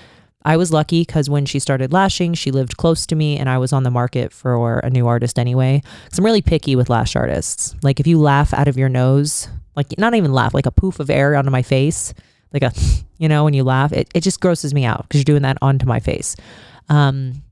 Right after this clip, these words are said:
if you sniffle constantly because you have allergies, like, over my face,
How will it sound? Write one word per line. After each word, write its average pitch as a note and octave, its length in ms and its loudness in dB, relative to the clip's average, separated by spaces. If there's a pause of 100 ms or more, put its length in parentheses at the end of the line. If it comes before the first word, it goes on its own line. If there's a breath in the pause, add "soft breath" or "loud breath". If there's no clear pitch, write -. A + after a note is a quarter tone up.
(100)
if - 100 -2
you F#3+ 60 4
sniffle D#3 440 0
constantly C#3+ 640 0
because C3+ 240 2
you C#3 60 2
have B2+ 100 2
allergies, C3+ 840 0
like, C3+ 180 0
over C3 240 2
my B2+ 140 2
face, B2+ 520 0